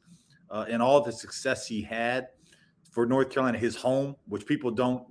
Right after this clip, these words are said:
at the time at Kansas didn't understand. You can love two places. Uh, but yeah, he, he, his, his D N A is entrenched in those programs forever. And so it's really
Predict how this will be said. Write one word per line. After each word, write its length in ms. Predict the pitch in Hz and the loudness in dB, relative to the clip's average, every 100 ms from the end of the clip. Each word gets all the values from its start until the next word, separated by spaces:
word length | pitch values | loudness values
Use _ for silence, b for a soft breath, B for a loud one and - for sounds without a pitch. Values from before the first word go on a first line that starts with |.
| 107 | -12
at 120 | 110 | -12
the 80 | 107 | -12
time 280 | - 120 127 | -6 -2 -2
at 100 | 110 | -2
Kansas 320 | - 120 101 | -4 -4 -4
didn't 320 | - 120 113 | -4 -4 -2
understand. 560 | 120 120 104 - 117 117 | -2 -2 -4 -4 -4 -2
You 80 | 117 | -2
can 140 | 113 | -2
love 320 | 101 120 117 | 0 0 0
two 180 | - 120 | -4 -8
places. 600 | - 113 120 117 123 117 _ B B B B _ | -6 -4 -4 -4 -12 -16 _ B B B B _
Uh, 240 | 101 98 98 - | -4 -4 -6 -6
but 300 | 110 107 104 | -2 -2 -2
yeah, 240 | - 120 104 | -6 -4 -2
he, 160 | 120 | -6
he, 380 | 151 139 165 139 | -4 -2 0 4
his, 240 | 165 143 - b b b b _ - _ _ _ - | 2 2 -8 b b b b _ -20 _ _ _ 8
his 200 | 190 139 | 8 8
D 240 | 127 165 | 2 4
N 100 | 147 | 4
A 220 | 143 143 | 4 6
is 160 | 123 113 | 6 2
entrenched 520 | 107 - 135 127 - | -4 -2 -2 -2 -2
in 100 | 113 | -2
those 180 | 110 104 | 0 -2
programs 520 | - 123 110 107 101 | -2 -2 0 -2 -4
forever. 680 | - 101 - 127 110 95 95 - - _ 104 | -8 -14 -2 -2 -2 -6 -10 -14 -20 _ -10
And 140 | 104 | -8
so 220 | - 117 | 2 4
it's 140 | 110 139 | 4 6
really 260 | 147 120 | 6 6